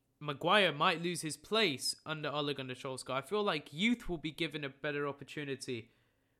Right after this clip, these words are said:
under a different manager. I, I, I feel like we've seen last of McFred, I hope. Well, no, uh, Michael Carrick's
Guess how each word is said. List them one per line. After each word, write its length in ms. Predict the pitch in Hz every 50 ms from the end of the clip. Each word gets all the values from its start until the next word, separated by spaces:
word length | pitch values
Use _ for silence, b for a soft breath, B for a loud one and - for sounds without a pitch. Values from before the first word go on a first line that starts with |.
| b _ -
under 220 | 160 156 147 147
a 80 | 139 139
different 380 | 147 151 147 - 151 139 131
manager. 500 | 131 139 135 127 120 117 - 120 110 107 - _ _ _ _ _ _ _ _ _ _ _ _ _ _ _ _ _ _ _ _ _ _ _ _ _ - 131 _ _ _ _ _ _ _ _ _ _ -
I, 200 | 147 156 165 160 - -
I, 120 | 151 160 156 - - -
I 80 | 165 175
feel 220 | 175 - 208 208
like 300 | 202 196 190 180 175 -
we've 180 | 185 190 196 170
seen 260 | - 196 185 170 175
last 260 | 185 185 185 - -
of 100 | 175 151
McFred, 540 | 160 175 165 - - - - 220 226 208 170
I 140 | 156 143 135
hope. 280 | 135 170 160 139 131 -
Well, 200 | 165 170 156 151
no, 260 | 165 170 139 135 B B B B B B - 120
uh, 60 | 143
Michael 320 | 147 165 175 165 - 147
Carrick's 500 | - - 185 185 165 151 123 - - -